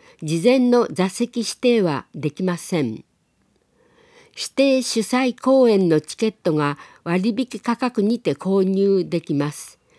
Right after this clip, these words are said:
窓口で会員証を提示の上、指定枚数まで。公益財団法人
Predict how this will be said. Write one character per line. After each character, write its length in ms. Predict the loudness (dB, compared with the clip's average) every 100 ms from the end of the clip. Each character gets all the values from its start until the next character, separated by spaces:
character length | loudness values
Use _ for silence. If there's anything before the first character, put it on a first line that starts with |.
| _ -20 _
窓 280 | -2 0 2
口 280 | 2 -2 -2
で 180 | 0 0
会 280 | 0 0 2
員 240 | 2 0
証 260 | 0 0 0
を 80 |
提 300 | -2 -2 -2
示 160 | 0 -2
の 200 | 0 2
上、 280 | 2 2 -2 -12 -20
指 120 | -18 -2
定 320 | 2 4 2
枚 280 | 2 2 0
数 360 | -2 -4 -2 -2
ま 180 | -4
で。 220 | -4 -8 -12 _ _ _ _ _ _ _ _ _ _ _ _
公 280 | -6 0 2
益 260 | 2 0 0
財 240 | 2 2
団 240 | 2 2 2
法 300 | 2 2 2
人 340 | 0 -4